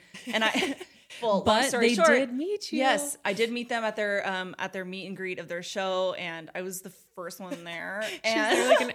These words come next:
Speaker 2: hour early. There
Speaker 1: I
Speaker 2: was
Speaker 1: was
Speaker 2: a
Speaker 1: early
Speaker 2: whole
Speaker 1: because they had the wrong time on their flyer, and I realized that. And so I got to talk to them for a while, and I told them that, like, they were, like, my first real friends, and then they were like, "Oh my gosh, we're emo." Like,
Speaker 2: We're
Speaker 1: that is
Speaker 2: emo.
Speaker 1: so cute.
Speaker 2: Uh, ew.
Speaker 1: Um, so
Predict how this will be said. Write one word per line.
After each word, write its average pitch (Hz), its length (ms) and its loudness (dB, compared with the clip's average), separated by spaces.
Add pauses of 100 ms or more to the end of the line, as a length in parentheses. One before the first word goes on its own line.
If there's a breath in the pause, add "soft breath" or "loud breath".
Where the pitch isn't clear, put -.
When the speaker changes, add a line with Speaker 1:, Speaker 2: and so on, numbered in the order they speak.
(100)
Speaker 2:
hour 208 500 2
early. 208 400 -2
There 240 100 2
Speaker 1:
I 254 40 6
Speaker 2:
was 294 160 2
Speaker 1:
was 226 100 -2
Speaker 2:
a - 40 4
Speaker 1:
early 277 280 6
Speaker 2:
whole 247 100 -2
Speaker 1:
because 233 200 -4
they 240 80 4
had 240 100 2
the 240 80 0
wrong 214 300 0
time 214 200 -4
on 208 80 -4
their 196 120 -6
flyer, 185 400 -4
and 170 100 -6
I 170 60 -8
realized 175 580 -6
that. - 320 -6
And 185 140 -8
so 180 200 -4
I 175 120 -4
got 190 160 -4
to 202 80 -12
talk 190 260 -8
to 185 60 -12
them 180 120 -10
for 175 120 -12
a 160 40 -8
while, 165 220 -6
and 165 80 -10
I 156 60 -10
told 165 260 -10
them 180 140 -10
that, 180 320 -8
like, 170 180 -10
they 165 120 -8
were, 196 100 -10
like, 247 160 -12
my 247 120 -6
first 285 320 -10
real 233 140 -8
friends, 208 420 -8
and 185 100 -12
then 180 120 -12
they 175 80 -10
were 175 100 -8
like, 175 220 -8
"Oh 175 80 -10
my 170 120 -10
gosh, - 460 -10 (140)
we're 185 180 -10
emo." 165 540 -12
Like, 202 140 -2
Speaker 2:
We're 226 80 -6
Speaker 1:
that 196 120 0
is 202 120 -2
Speaker 2:
emo. 208 120 -6
Speaker 1:
so 208 180 2
cute. 208 200 0
Speaker 2:
Uh, 202 240 2 (140)
ew. 214 160 -4 (160)
Speaker 1:
Um, 202 400 -4
so 220 560 2